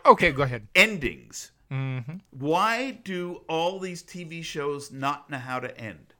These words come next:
Speaker 1: I don't know, because, you know, the thing that happened, and it happened to end the nineties, was that, uh, Bob Newhart took the best ending ever.
Speaker 2: Right.
Speaker 1: And nobody can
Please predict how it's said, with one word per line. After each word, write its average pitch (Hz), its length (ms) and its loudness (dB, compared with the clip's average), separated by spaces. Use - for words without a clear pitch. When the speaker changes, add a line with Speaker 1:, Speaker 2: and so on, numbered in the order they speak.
Speaker 1:
I 180 100 8
don't 185 140 4
know, 147 200 4
because, 139 480 2
you 156 80 -2
know, 131 320 0
the 131 180 0
thing 180 320 0
that 190 120 -4
happened, 160 640 -4
and 139 200 -4
it 131 80 -4
happened 147 320 -4
to - 80 -4
end 143 180 -4
the 143 80 -2
nineties, 131 560 -4
was 135 340 0
that, 123 380 -6
uh, 120 140 -4
Bob 139 360 0
Newhart 135 500 -4
took 143 240 -4
the 127 100 -8
best 135 520 -6
ending 139 440 -4
ever. 123 420 -10
Speaker 2:
Right. 113 180 -2
Speaker 1:
And 127 220 -2
nobody 147 480 2
can 143 240 -8